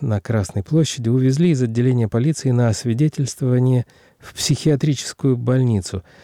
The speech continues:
Об этом сообщил журналист Михаил Левин в своём Фейсбуке. Ненашева была задержана возле Кремлёвской стены во время проведения акции, названной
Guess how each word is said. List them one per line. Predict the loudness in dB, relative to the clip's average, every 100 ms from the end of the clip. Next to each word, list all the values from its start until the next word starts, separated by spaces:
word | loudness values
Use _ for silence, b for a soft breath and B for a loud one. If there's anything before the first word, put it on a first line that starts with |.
| B B B -4
Об | -2
этом | 0 0
сообщил | 0 -2 -2 0 2
журналист | 2 2 2 0 0
Михаил | -4 -2 0 2
Левин | 2 2 2 0 -2
в | -6
своём | -6 -2 0 0 -2
Фейсбуке. | -2 -2 0 -2 -2 -6 -6 B B B B B B
Ненашева | 2 4 2 0
была | 0 2 2
задержана | 2 0 0 0
возле | 0 0 -2
Кремлёвской | -2 0 -2 -2 -6
стены | -6 -2 0 2
во | 2
время | 2 0 0
проведения | -2 -4 -2 0 2 2
акции, | 0 -2 -4 -4 -2
названной | -2 0 0 -2 -2 0 -2